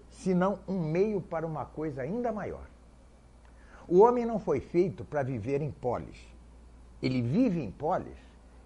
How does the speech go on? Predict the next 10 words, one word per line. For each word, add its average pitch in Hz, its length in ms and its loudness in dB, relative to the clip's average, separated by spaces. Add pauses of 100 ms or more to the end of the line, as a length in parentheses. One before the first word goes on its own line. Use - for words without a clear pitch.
e 143 100 0
virtuosamente 135 1120 0 (500)
para 135 200 0
atingir 120 520 -4
a 131 60 -2
Deus. 69 240 -10 (1080)
Certo? 98 300 -6 (1040)
Atingir 80 480 -10
a 104 40 -6
Deus. - 300 -16